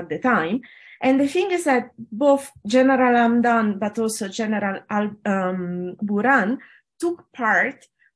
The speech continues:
to the coup d'etat in twenty twenty-one. And so since then, they shared power in Sudan until clashes started, um, some, a couple of weeks ago. So this is a bit to give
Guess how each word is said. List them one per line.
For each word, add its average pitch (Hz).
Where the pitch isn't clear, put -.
to 262
the 247
coup 269
d'etat 226
in 214
twenty 202
twenty-one. 160
And 311
so 311
since 359
then, 190
they 269
shared 320
power 202
in 262
Sudan 202
until 320
clashes 247
started, 196
um, 185
some, 185
a 214
couple 208
of 180
weeks 175
ago. -
So 330
this 359
is 427
a 330
bit 262
to 262
give 208